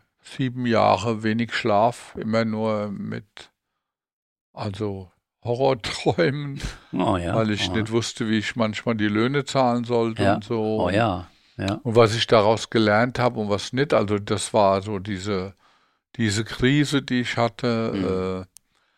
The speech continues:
Speaker 1: dann habe ich ja sehr viel über Endlichkeit gearbeitet, dann habe ich, äh,
Speaker 2: Ah ja. Mhm.
Speaker 1: also was ich Ihnen erzählt habe, dass man halt
Speaker 2: Mhm.
Speaker 1: begrenzt lebt und
Speaker 2: Ja,
Speaker 1: so.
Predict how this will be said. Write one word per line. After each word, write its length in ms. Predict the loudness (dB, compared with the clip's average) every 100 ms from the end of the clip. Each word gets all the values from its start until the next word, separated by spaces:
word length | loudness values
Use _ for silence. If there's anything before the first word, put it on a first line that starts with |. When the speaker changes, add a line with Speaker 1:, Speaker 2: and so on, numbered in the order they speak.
| _ _
Speaker 1:
dann 180 | -4 4
habe 180 | 4 4
ich 100 | 4
ja 120 | 4
sehr 240 | 4 2 4
viel 260 | 0 0
über 260 | 0 2 4
Endlichkeit 800 | 4 2 -2 -4 0 0 0 0
gearbeitet, 840 | 0 4 2 2 -2 -2 -8 -6
dann 220 | -6 -2
habe 240 | -4 -2 -4
ich, 300 | -4 -6 -6
äh, 320 | -4 -2 0
Speaker 2:
Ah 80 | 0
ja. 320 | 0 -2 -8 _ _ _ _ _ _
Mhm. 60 | -4
Speaker 1:
also 520 | 0 0 0 -8 -10
was 180 | -4 -4
ich 100 | -2
Ihnen 80 | -2
erzählt 320 | -2 2 2
habe, 160 | 2 0
dass 220 | -10 -8
man 260 | -6 -4
halt 360 | -4 -4 -6 -8
Speaker 2:
Mhm. 80 | -12
Speaker 1:
begrenzt 520 | -4 -2 -2 -4 2
lebt 340 | 4 4 0
und 80 | 0
Speaker 2:
Ja, 100 | 2
Speaker 1:
so. 280 | 2 0 -2